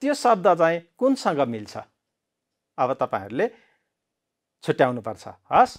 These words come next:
जस्तै जल भनेको पानी हुँदो रहेछ, पाहुना भनेको अतिथि पनि हुनु र-, हुँदो रहेछ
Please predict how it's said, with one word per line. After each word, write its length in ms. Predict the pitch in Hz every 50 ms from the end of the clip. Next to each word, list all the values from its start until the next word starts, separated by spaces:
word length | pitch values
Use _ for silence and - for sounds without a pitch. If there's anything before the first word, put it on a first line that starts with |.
| _ _ -
जस्तै 420 | 120 127 147 147 - - 220 254 - - _ _ _ _ _ _ _ _ _ _ _ _ -
जल 400 | 139 135 139 185 202 226 240 254
भनेको 380 | 202 147 123 123 123 131 208 247 269 302 _ _
पानी 320 | _ - 143 120 117 127 120
हुँदो 240 | 113 107 104 101 107
रहेछ, 240 | 104 101 110 - - 117 - _ _ _ _ _ _ _ _ _ _ _ _ _ _ _ _ _ _ _ _ _ _ -
पाहुना 340 | 180 185 196 214 233 240 226
भनेको 320 | 160 127 117 120 131 196 214 208 -
अतिथि 360 | 185 175 - 202 190 - 208
पनि 200 | 196 226 226 247
हुनु 200 | 226 151 120 117 110
र-, 160 | 117 120 -
हुँदो 240 | - 127 123 123 131
रहेछ 260 | 123 113 107 101 -